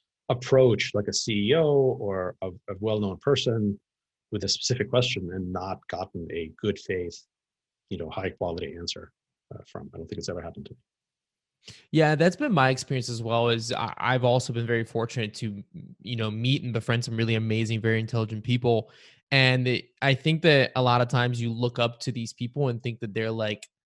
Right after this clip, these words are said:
Speaker 2: uh, like, they don't wanna hear from you or they don't wanna be, you know, you know, questioned or, you know, all these kind of things, but you find out they're just like you and they're just as curious as you and they just want to have a good conversation. So,
Speaker 1: And I,
Speaker 2: uh, totally
Speaker 1: and I
Speaker 2: agree.
Speaker 1: think, I think a lot of that is probably,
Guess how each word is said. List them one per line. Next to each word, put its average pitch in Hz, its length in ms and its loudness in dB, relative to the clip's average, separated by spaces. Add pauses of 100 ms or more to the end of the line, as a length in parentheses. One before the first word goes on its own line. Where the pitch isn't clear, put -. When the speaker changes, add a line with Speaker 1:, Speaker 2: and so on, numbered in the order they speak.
(440)
Speaker 2:
uh, 107 760 -2
like, 117 220 -4
they 131 120 4
don't 127 160 2
wanna 120 160 2
hear 208 300 2
from 196 220 0
you 147 180 2
or 131 220 2
they 123 180 2
don't 127 120 2
wanna 120 180 2
be, 117 160 -6
you 117 300 -4
know, 113 240 -2 (640)
you 147 200 -8
know, 117 180 -2
questioned 151 580 2
or, 123 380 0
you 143 80 -8
know, 135 120 0
all 127 180 2
these 127 160 -4
kind 120 160 -6
of 117 80 -4
things, 151 260 0
but 123 160 -2
you 123 140 -8
find 123 240 0
out 113 160 -2
they're 117 100 -2
just 117 260 -6
like 117 120 -6 (100)
you 120 60 -4
and 110 100 -4
they're 110 80 -4
just 117 200 -12
as 113 120 -6
curious 147 540 0
as 110 180 -8
you 113 160 -4
and 104 180 -6
they 110 200 -6
just 113 320 -6
want 113 260 -8
to 110 80 -10
have 107 180 -4
a 113 40 -10
good 98 160 -12
conversation. 104 640 -10
So, - 240 -8 (560)
Speaker 1:
And 113 220 2
I, - 20 4
Speaker 2:
uh, 104 80 -2
totally 110 380 -6
Speaker 1:
and 170 80 6
I 190 40 6
Speaker 2:
agree. 165 120 2
Speaker 1:
think, 208 200 4 (160)
I 151 80 4
think 190 220 4
a 160 40 6
lot 131 180 6
of 123 80 4
that 110 100 2
is 101 80 0
probably, 104 480 0